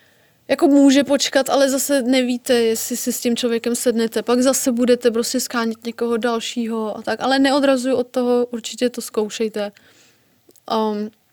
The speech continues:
i ty krizový centra, ty dělají třeba různý workshopy, jak třeba se z něčeho dostat, jak, eh,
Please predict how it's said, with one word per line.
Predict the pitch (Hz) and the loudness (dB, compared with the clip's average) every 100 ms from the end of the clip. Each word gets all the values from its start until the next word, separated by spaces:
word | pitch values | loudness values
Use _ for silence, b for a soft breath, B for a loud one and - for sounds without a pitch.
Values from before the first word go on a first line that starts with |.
| - | -8
i | 233 | -6
ty | 254 | -2
krizový | 254 247 262 254 | 0 2 2 0
centra, | 254 240 226 220 208 _ _ _ - _ _ _ - | 0 -2 -2 -6 -8 _ _ _ -20 _ _ _ -2
ty | 269 | 0
dělají | 262 240 | 4 2
třeba | 226 247 | 2 0
různý | 233 233 226 240 233 226 220 _ _ - | 0 0 0 2 2 0 -6 _ _ -4
workshopy, | 214 - - 226 233 220 220 _ _ _ - | -4 -4 -6 0 0 0 -4 _ _ _ -4
jak | 214 214 - | -4 -4 -12
třeba | - 214 | -6 -6
se | - 214 | -4 -6
z | |
něčeho | 214 196 214 | -6 -4 -4
dostat, | 214 214 - 214 208 - | -2 -4 -4 -4 -4 -6
jak, | 208 - - | -10 -10 -14
eh, | 214 208 202 | -12 -10 -10